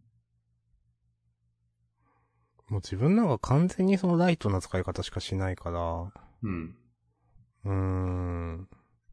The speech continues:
Speaker 1: エアーなんすよね、買うとしたら。まあ、でもライトルーム、どれくらいあれ、まあ、ライトルーム、エアーでもいいのかな？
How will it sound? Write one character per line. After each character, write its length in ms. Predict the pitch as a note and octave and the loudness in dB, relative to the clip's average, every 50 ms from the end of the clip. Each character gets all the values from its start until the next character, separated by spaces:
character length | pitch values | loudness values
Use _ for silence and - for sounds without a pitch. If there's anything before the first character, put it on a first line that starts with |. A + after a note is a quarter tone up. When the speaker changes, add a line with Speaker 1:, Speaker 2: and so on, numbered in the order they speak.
| _ _ _ _ - _ _ _ _ _ _ - - _ _ _ _ _ _ _ A#2+ | _ _ _ _ -20 _ _ _ _ _ _ -20 -20 _ _ _ _ _ _ _ 0
Speaker 1:
エ 160 | A#2+ B2 B2 | 2 4 6
ア 180 | A2 G2 F#2 | 6 4 4
ー 20 | F2+ | 2
な 160 | F2 E2 E2 | 0 -2 -2
ん 40 | E2 - | -4 -6
す 340 | - - - - - - D#2 | -10 -16 -18 -14 -8 -8 -6
よ 140 | D2+ D2 D#2+ | -6 -6 -6
ね、 320 | D#2+ E2 D#2+ E2 E2 D#2+ - | -6 -6 -6 -6 -6 -6 -8
買 220 | - - - E2 | -8 -6 -6 -6
う 80 | E2 - | -6 -6
と 180 | - - - | -10 -12 -12
し 200 | - - - - _ | -12 -12 -12 -12 _
た 120 | - - | -16 -16
ら。 60 | - | -16
ま 1600 | - - - - _ _ _ _ _ _ _ _ _ _ _ _ _ _ _ _ _ _ _ _ _ _ _ _ _ _ - B2+ | -18 -18 -20 -20 _ _ _ _ _ _ _ _ _ _ _ _ _ _ _ _ _ _ _ _ _ _ _ _ _ _ -2 2
あ、 20 | |
で 60 | A#2 | 2
も 80 | G2 F2+ | 4 4
ラ 160 | F#2+ G#2+ C3+ | 6 4 4
イ 100 | F3 - _ _ | 4 2 _ _
ト 160 | - - A3 | 4 6 6
ル 200 | A3+ C4+ C#4 C4 | 8 10 10 10
ー 20 | F3 | 10
ム、 380 | C#3 A#2+ A2 G2+ G2 F2+ - - - - - - - - - - _ _ _ _ _ _ _ _ _ _ _ _ _ _ _ _ _ _ _ _ _ _ _ _ _ | 10 10 10 8 6 6 2 -2 -8 -10 -10 -16 -20 -20 -20 -20 _ _ _ _ _ _ _ _ _ _ _ _ _ _ _ _ _ _ _ _ _ _ _ _ _
ど 160 | - F#2+ F#2 | -2 0 2
れ 100 | F#2 G2+ | 2 2
く 200 | - - - E3+ | 2 2 4 6
ら 80 | F3+ F#3+ | 6 6
い 40 | F#3+ | 6
あ 80 | F#3 F#3 | 6 6
れ、 140 | F#3 F#3 - _ _ _ - - - _ _ _ _ _ _ _ _ _ _ _ _ _ _ _ _ _ _ _ _ _ _ _ _ _ _ _ _ _ _ _ _ _ _ _ _ _ _ - | 4 4 2 _ _ _ -20 -20 -20 _ _ _ _ _ _ _ _ _ _ _ _ _ _ _ _ _ _ _ _ _ _ _ _ _ _ _ _ _ _ _ _ _ _ _ _ _ _ 2
ま 140 | A#2+ A2 G2 | 4 6 6
あ、 60 | F2 | 6
ラ 220 | F2+ G2 G#2 C3+ F#3 | 4 4 4 2 2
イ 60 | - | 0
ト 120 | - - - - - | -4 -10 -16 -2 2
ル 60 | F3 C#3+ | 4 4
ー 20 | |
ム、 180 | B2+ G#2 - - _ _ _ _ _ - | 4 2 -2 -8 _ _ _ _ _ 0
エ 100 | D3+ D#3+ | 2 2
ア 80 | D#3+ C3+ | 2 2
ー 40 | |
で 120 | G#2 F#2+ F#2 | 2 0 -2
も 140 | F2+ F2+ F#2 | -2 -2 -2
い 60 | F#2+ | -2
い 40 | F#2 | -4
の 100 | F2 E2+ | -4 -6
か 160 | - - - | -8 -10 -8
な？ 160 | D#2+ - | -8 -8